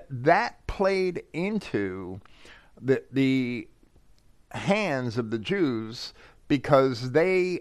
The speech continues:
used that false teaching to get thousands of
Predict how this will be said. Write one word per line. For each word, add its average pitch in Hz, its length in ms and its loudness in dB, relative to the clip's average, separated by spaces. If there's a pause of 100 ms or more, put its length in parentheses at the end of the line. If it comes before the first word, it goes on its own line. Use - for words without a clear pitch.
(100)
used 202 800 -6 (140)
that 160 560 0 (120)
false 117 460 4
teaching 98 640 -4 (580)
to 139 220 2
get 143 420 2 (1600)
thousands 190 800 2 (160)
of 117 520 6